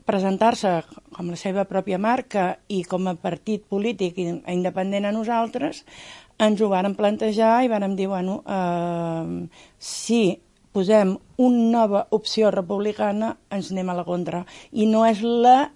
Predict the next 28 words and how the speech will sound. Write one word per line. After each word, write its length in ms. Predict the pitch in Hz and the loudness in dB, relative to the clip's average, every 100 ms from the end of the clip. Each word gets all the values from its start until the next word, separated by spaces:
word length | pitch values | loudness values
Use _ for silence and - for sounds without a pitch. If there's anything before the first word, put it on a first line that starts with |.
| - | -6
l'interès 680 | 220 220 214 208 254 302 226 | -2 -2 -2 -2 0 -2 -4
ni 240 | 220 202 | -2 -2
les 260 | 196 196 175 | -2 -2 -4
ganes 340 | 196 196 220 | -6 -4 -4
de 80 | 202 | -6
Primàries. 500 | 190 185 175 175 185 - - | -6 -4 -4 -4 -6 -10 -6
Nosaltres 380 | 214 247 240 247 | 0 2 2 0
volem 220 | 247 233 | 0 0
sumar 340 | - 147 165 | 0 0 0
sempre 420 | 302 - 247 190 180 | 0 2 2 2 -4
el 60 | |
vot 140 | 185 180 | -4 -6
republicà. 540 | 165 175 180 175 170 - - - | -8 -8 -8 -6 -8 -10 -20 -8
Ens 140 | 202 208 | -2 0
afegim 520 | 220 220 208 285 339 - - _ _ _ _ - | 2 0 4 4 4 -2 -20 _ _ _ _ 0
a, 420 | 233 214 208 208 | 2 4 2 0
a 100 | 214 | 0
la 140 | 214 214 | 2 2
gent 300 | 233 294 302 | 4 4 4
que 140 | 226 | 2
volen 420 | 214 233 254 302 - - | 2 4 4 2 0 -4
a 120 | 202 | 0
la 200 | 202 202 | 4 4
República 540 | 202 208 208 220 240 240 | 2 0 -2 -2 -2 -2
per 140 | 208 | -2
Catalunya. 580 | 208 202 196 180 175 175 - | -4 -4 -2 -2 -2 -4 -4
Mai 420 | 214 220 240 311 226 | 0 2 2 0 -2
anirem 340 | 202 208 214 | -2 0 0